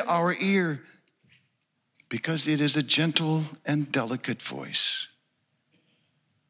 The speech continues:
Remember the five lessons of prayer that we started with? Hmm. Maybe no one remembers, but talk with God.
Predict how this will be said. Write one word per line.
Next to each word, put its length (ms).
Remember 260
the 80
five 360
lessons 720
of 140
prayer 260
that 120
we 100
started 380
with? 260
Hmm. 120
Maybe 260
no 160
one 200
remembers, 540
but 260
talk 300
with 140
God. 360